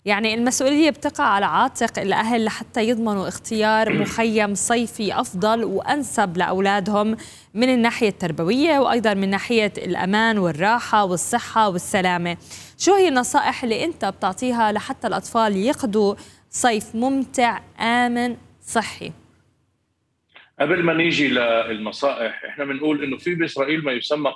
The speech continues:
Speaker 2: قانون المخيمات الصيفية. هذا القانون سنة ألف وتسعمية وتسعين. شو بس، شو بي-، بيقول هذا القانون؟ هذا القانون بيقول كل تكتل طلابي إحداشر طالب فما فوق ليومين فما أكثر،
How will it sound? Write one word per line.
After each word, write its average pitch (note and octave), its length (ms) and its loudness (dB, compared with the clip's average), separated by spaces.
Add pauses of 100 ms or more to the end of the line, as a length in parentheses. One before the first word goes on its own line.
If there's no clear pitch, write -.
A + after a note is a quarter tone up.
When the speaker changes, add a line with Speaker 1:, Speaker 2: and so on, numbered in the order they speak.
Speaker 2:
قانون C#3+ 460 -2
المخيمات A#2 580 -2
الصيفية. G#2 600 -4 (680)
هذا D#3 140 2
القانون D#3 360 0
سنة D3+ 300 0
ألف D3 140 -2
وتسعمية B2+ 300 -2
وتسعين. G2+ 640 -6 (420)
شو G3 180 0
بس، F3+ 240 -2
شو F3+ 160 2
بي-، F3+ 180 2
بيقول D3 340 2
هذا A#2+ 140 2
القانون؟ G#2 460 -4
هذا E3+ 140 2
القانون E3 380 -2
بيقول C3 400 -2 (520)
كل G#3 340 0 (140)
تكتل C#3+ 640 -2
طلابي B2+ 520 0
إحداشر C#3+ 420 -2 (120)
طالب A#2+ 340 -2 (100)
فما C3 280 -4
فوق A#2 400 -4 (640)
ليومين C3 580 -2
فما C#3+ 380 -2
أكثر، D3 640 -4